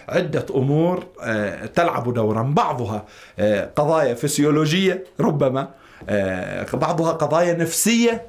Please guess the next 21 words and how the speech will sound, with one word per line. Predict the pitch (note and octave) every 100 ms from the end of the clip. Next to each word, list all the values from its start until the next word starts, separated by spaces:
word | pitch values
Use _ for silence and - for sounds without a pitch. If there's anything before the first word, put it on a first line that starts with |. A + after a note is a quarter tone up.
| -
لأنه | A2 B2+ C3 B2
في | B2
الزواج | A#2 C3+ D#3+ D#3
الدائم | B2+ F3 F#3+
توجد | F3+ F#3 F3
حالات | - E3 D#3+ G#3+ G#3+
غير | C4+
الزواج | C4+ G#3 G3 A3+
المنقطع | F#3+ F#3 E3+ E3 G3 A3+ - - - -
من | C3+ D#3+
الألفة، | D3+ C#3+ G3+ G3 F3+ E3 E3+
من | D3+ A#2+
ال-، | A2 A2 G#2
آه، | G2+ G2 F#2+ F#2 F#2 F2 F2+ F#2
العشرة | A#2 F3 - E3+ E3
بين | C#3+ C3
الرجل | C3 C3+ E3 F#3
والمرأة. | F3 E3 E3 D#3 D#3+ E3 - - - A#2+
آه، | A#2+
ربما | A#3 A#3+ A#3+ A#3+
ل-، | A3 G3+